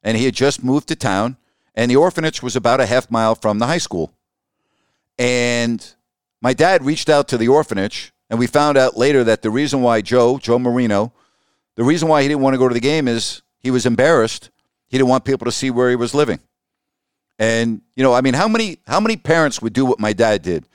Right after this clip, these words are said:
Number one, call the school, then call the orphanage and arrange for Joe to go to the game with us.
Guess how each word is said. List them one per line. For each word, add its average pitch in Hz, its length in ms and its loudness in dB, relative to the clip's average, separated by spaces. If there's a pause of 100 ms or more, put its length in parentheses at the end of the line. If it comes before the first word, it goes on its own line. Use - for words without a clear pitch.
(140)
Number 190 200 2
one, 180 220 2
call 165 240 2
the 156 100 -2
school, 120 480 0 (560)
then 180 200 2
call 190 240 2
the 170 120 4
orphanage 139 680 0 (460)
and 139 140 0
arrange 135 720 0 (560)
for 143 100 0
Joe 147 240 4
to 135 80 0
go 135 120 4
to 127 80 2
the 123 60 0
game 120 220 0
with 92 120 -2
us. 73 320 -8